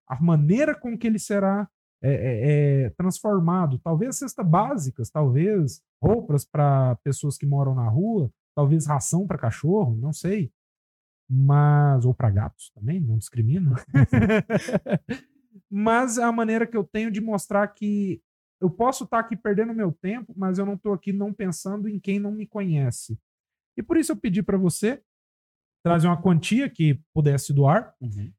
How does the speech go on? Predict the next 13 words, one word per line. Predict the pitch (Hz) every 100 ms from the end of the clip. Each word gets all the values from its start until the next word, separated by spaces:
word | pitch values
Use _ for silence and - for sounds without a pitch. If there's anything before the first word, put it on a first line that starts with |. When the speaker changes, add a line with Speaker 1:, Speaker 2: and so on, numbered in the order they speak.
| _ _ _
Speaker 1:
E | 180 202 208 208 208 202 196 190 175 156 - _ _ -
pra | 233
não | 240
falar | 302 285 233 233
que |
você | 202 196 202
tá | 190
simplesmente | 185 220 220 185 190 190 -
dando | 240 269 294
esse | - 165
dinheiro | 175 180 160
em | 147 117
vão, | 165 247 196